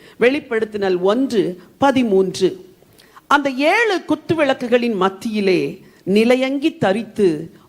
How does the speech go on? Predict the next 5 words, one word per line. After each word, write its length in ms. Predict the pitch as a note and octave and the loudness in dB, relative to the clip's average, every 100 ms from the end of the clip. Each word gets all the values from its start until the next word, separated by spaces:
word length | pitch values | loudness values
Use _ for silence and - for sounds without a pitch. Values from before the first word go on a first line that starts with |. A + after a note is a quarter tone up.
| F3+ | 0
மார்பருகே 680 | G3+ G#3+ B3 C4+ C#4 C#4 D#4+ - | 2 2 2 0 0 -4 -6 -4
பொற்கச்சை 640 | A3 A3 C#4 C4+ - D#4+ | -6 -6 -10 -8 -8 -6
கட்டியிருந்த 800 | - A3 A#3+ A3 G3 F#3+ F3 D3 - - - G3 | -6 -6 -4 0 0 2 0 -2 -14 -18 -4 2
மனுஷகுமாரனுக்கு 1300 | A3 B3+ C#4+ - D#4+ - A3 G#3 A3 G#3+ G#3+ G3+ E3+ | 2 2 -2 -4 -2 0 2 4 2 0 0 2 2
ஒப்பானவரையும் 840 | - G3 G3 F3+ E3 E3 E3 D#3 | 0 -2 0 2 2 2 -2 -6